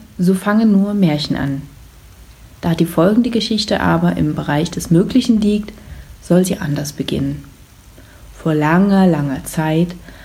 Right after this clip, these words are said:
lag auf einem weit entfernten, sehr hohen Berg, auf den auch immer im Sommer noch Schnee liegt, sehr versteckt, oh, ein kleiner See. Der Schneesee.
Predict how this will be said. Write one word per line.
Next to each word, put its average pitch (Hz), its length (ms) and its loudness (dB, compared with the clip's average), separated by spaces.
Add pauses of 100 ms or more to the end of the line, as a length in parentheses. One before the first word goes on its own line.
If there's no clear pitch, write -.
(240)
lag 180 300 0
auf 226 140 -2
einem 170 340 2
weit 147 320 -4
entfernten, 170 720 0 (260)
sehr 202 420 0
hohen 160 320 0
Berg, 151 440 -4 (240)
auf - 140 -12
den 254 200 2
auch 220 140 -2
immer 277 460 2 (140)
im 214 120 2
Sommer 208 360 2
noch 156 120 -4
Schnee 165 300 2
liegt, 175 320 0 (440)
sehr 175 220 2
versteckt, 180 640 -6 (800)
oh, 180 300 0 (120)
ein 254 160 4
kleiner 170 320 0
See. 160 300 0 (1120)
Der 143 300 -4 (340)
Schneesee. 143 720 0